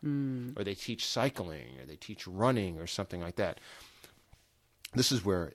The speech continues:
Speaker 2: um, your audience is gonna, like, "Oh God, I'm gonna go get a, get a, get a beer right now." <laughs> Because it is confusing when you start talking about it. But it's the truest thing for me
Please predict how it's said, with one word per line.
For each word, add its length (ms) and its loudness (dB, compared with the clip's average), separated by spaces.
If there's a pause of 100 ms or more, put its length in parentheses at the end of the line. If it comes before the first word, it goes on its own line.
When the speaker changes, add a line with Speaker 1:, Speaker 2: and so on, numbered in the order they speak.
Speaker 2:
um, 320 -2
your 180 0
audience 420 0
is 120 -6
gonna, 260 -2
like, 260 -2
"Oh 280 -2
God, 340 -4 (180)
I'm 120 2
gonna 180 0
go 200 -4
get 160 -4
a, 100 0 (380)
get 140 0
a, 60 0
get 220 -2
a 80 2
beer 340 4
right 260 4 (200)
now." 280 6 (200)
<laughs> 920 12 (800)
Because 340 12
it 120 12
is 180 12
confusing 840 8
when 240 2
you 60 2
start 300 6
talking 440 2
about 320 0
it. 140 -6 (280)
But 340 12 (600)
it's 300 2
the 180 0 (100)
truest 400 8
thing 180 6
for 160 2
me 520 2